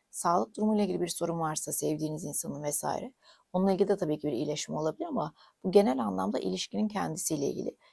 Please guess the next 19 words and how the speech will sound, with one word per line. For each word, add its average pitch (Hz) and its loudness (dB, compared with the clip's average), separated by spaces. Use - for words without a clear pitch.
Dediğim 180 2
gibi 147 2
ya 156 6
da - 0
aşk - -2
hayatınızın 190 -2
geneliyle 160 2
ilgili 123 -6
arkadaşlar. - -4
Eee, 165 10
sağlıksız 170 2
olan 190 -2
durumların 175 -4
son 185 -6
bulup - -6
bakın, - -4
tutkulu 214 -2
ve 240 4
arzulu, 165 0